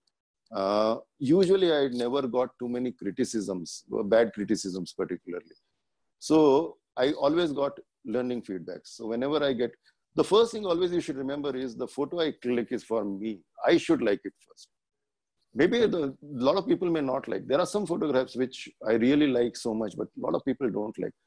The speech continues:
There's a wolf, I have got, wolf are very rare. Uh, you, you, I have a beautiful photograph of wolf. If I post it, I'm, I, I'm sure I'm not going to get any likes or anything, but I, that, that is very special for me. So each photo is special for you.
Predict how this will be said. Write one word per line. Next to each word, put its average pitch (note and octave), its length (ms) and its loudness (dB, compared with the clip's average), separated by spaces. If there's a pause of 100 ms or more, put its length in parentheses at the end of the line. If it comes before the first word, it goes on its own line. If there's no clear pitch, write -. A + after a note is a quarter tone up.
(340)
There's C3+ 180 6
a D3 80 6
wolf, C#3 420 2
I B2+ 60 6
have C#3 140 6
got, D3 160 -2 (100)
wolf F3+ 260 2
are E3+ 120 2
very B2 240 0
rare. G2 320 -4 (600)
Uh, G2+ 120 -6
you, C#3+ 280 0
you, C3+ 220 -4
I A#2+ 60 0
have D3+ 140 0
a D3 80 -2
beautiful D#3 380 0
photograph A#2+ 400 -6
of B2+ 120 -8
wolf. A2+ 300 -2
If A2 120 -8
I C#3 80 0 (100)
post D#3+ 280 2
it, F#3 120 4
I'm, D3+ 140 2 (180)
I, E3 200 0
I'm D3+ 80 2
sure F3+ 320 2
I'm C3+ 160 2
not C3+ 160 -4
going C3+ 160 -8
to B2+ 100 -14
get A#2+ 140 -10 (260)
any A2 120 -2
likes G2+ 440 0
or A2+ 160 -20
anything, - 320 -20
but G#2 100 -18 (380)
I, C#3+ 220 6
that, C#3+ 240 2
that B2+ 180 -4
is B2+ 80 -4
very A#2 180 -2
special G#2 400 -8
for G2 140 -10
me. - 160 -12 (400)
So G#3 260 4 (360)
each G#3+ 240 -2
photo D3+ 480 0 (260)
is C#3+ 200 2
special C3 320 -2
for B2 180 -4
you. G2+ 260 -4